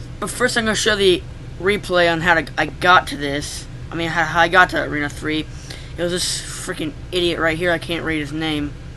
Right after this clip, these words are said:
Watch, okay. Yeah, as you can see, probably saw, I three crowned him. And he actually left right in the middle of it.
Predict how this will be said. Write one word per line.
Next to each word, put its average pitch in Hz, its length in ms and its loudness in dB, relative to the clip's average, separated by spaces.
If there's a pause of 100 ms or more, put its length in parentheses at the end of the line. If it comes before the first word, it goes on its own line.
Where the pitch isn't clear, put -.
(200)
Watch, 143 420 -6
okay. 117 280 -10 (680)
Yeah, 151 240 2 (360)
as 170 180 -2
you 170 60 -4
can 151 100 -4
see, 185 400 2 (140)
probably 175 240 4
saw, 170 300 2
I 151 100 0
three 175 320 0
crowned 156 360 0
him. 165 200 -2 (1300)
And 208 100 -2
he 262 100 4
actually 269 260 2
left 185 640 8
right 175 120 4
in - 60 -2
the 170 60 -2
middle 175 240 0
of 151 120 -2
it. 123 60 -2